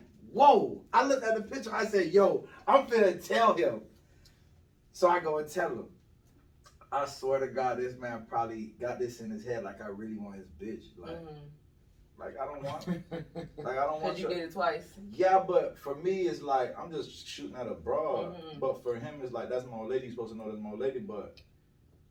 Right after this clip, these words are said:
Speaker 1: there's a whole different picture, a whole different person. It, if I would've knew it's his old lady,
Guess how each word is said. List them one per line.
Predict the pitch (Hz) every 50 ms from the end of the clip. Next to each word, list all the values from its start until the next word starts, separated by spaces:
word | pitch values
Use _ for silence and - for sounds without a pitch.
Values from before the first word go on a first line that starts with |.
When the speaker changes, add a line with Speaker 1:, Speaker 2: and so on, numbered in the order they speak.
| _ _ _ _ _ _
Speaker 1:
there's | - - 123
a | 131 117
whole | - 139 135
different | 135 131 123 127 - 110 - -
picture, | 143 143 - 127 127
a | -
whole | - 120 123
different | 127 127 123 123 110 -
person. | - 139 135 131 - - -
It, | 151 165 160 - - - - _ _ _ _ _ _ _ _ _ _ _ _ _ _ _ _ _ _ _ _ _ _ _ _ _ _ _ _ _
if | - 175 175 175 196
I | 202 208
would've | 196 190 175 180
knew | 190 190 185
it's | 175 160 147
his | 147
old | 165 170 170 165 156
lady, | 147 160 190 190 202 226 233 233 -